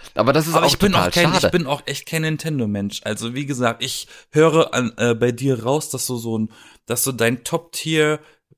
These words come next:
Speaker 2: Pokémon ist.
Speaker 1: Ja, war's auch. Aber es ist ehrlich gesagt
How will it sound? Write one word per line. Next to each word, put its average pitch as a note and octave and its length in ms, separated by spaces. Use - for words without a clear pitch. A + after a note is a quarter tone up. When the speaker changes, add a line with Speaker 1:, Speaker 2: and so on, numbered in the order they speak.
Speaker 2:
Pokémon G2+ 540
ist. - 320
Speaker 1:
Ja, G#2+ 300
war's A2 300
auch. B1 300
Aber G#2 180
es A2+ 80
ist B2 100
ehrlich C3 340
gesagt C3+ 380